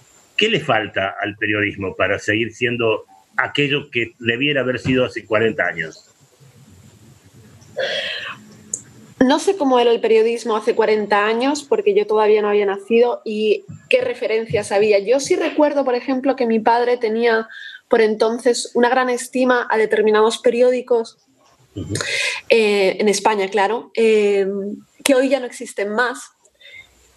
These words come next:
Speaker 2: Y lo que pasa es que el periodismo a mí me da la sensación de que en general, primero que es una, una, un oficio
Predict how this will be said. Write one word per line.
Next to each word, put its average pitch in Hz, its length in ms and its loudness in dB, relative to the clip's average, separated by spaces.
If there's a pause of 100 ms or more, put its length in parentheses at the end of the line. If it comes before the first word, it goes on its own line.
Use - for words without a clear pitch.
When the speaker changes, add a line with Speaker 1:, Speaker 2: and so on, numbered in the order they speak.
(500)
Speaker 2:
Y 247 800 0 (260)
lo 262 140 4
que 269 140 2
pasa 302 160 -6
es 370 100 -10
que 330 80 -6
el 302 100 -2
periodismo 294 800 0
a 240 120 0
mí 254 160 2
me 277 80 4
da 285 100 4
la 277 100 2
sensación 254 580 0
de 233 100 2
que 226 80 -4
en 214 100 2
general, 233 400 2
primero 269 300 2
que 294 80 0
es 277 120 -2
una, 226 520 2
una, 220 440 4
un 240 140 4
oficio 240 600 0